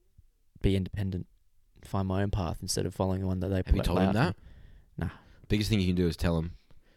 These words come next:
Speaker 1: They don't give a fuck, bro.
Speaker 2: Doesn't matter. Do it anyway. Do it for yourself.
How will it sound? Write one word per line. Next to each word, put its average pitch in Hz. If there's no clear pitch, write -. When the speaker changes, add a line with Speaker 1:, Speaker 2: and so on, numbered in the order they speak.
Speaker 1:
They 170
don't 113
give 80
a 80
fuck, -
bro. 104
Speaker 2:
Doesn't 82
matter. 82
Do 87
it 82
anyway. 85
Do 92
it -
for 85
yourself. 87